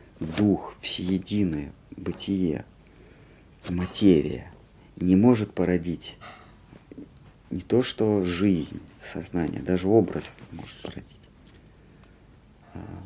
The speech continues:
поэтому все образы Бога, они имеют отношение к Богу.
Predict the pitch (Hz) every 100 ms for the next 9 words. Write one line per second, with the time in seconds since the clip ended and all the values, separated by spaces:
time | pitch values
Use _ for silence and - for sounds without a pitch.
0 | - - - - - 87 92 95 92 87
1 | - - 104 101 - 110 98 95 87 90
2 | 87 143 127 90 87 - - - - -
3 | - - 95 92 113 131 - - - -
4 | - - - - - - - - - -
5 | - - - - 101 - - - - 95
6 | 98 110 131 123 - - - 95 101 90
7 | - 95 92 87 90 92 85 -